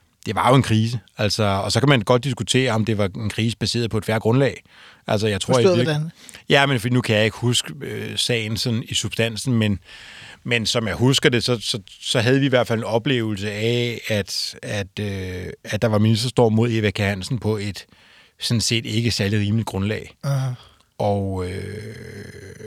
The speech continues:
Speaker 1: og meget kan man sige om Løkke, men en af de kvaliteter, han har, det er, at han er faktisk ret loyal over for sine ministre.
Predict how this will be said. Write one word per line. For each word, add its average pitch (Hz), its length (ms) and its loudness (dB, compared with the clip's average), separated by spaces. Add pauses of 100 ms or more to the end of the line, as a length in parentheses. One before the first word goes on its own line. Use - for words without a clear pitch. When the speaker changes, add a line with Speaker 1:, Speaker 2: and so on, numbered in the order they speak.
(440)
Speaker 1:
og 117 140 0
meget 113 280 6
kan 143 120 2
man 110 100 6
sige 120 400 4
om 113 100 4
Løkke, 107 320 2
men 113 200 4
en 143 200 -2
af 120 80 2
de 127 140 2
kvaliteter, 127 600 0
han 113 100 0
har, 107 220 0
det - 120 -4
er, 107 60 0
at 98 60 0
han 110 100 0
er 101 60 0
faktisk 120 520 -2
ret 123 200 0
loyal 120 220 -2
over 113 80 -4
for 117 100 -4
sine 107 180 -2
ministre. 113 380 0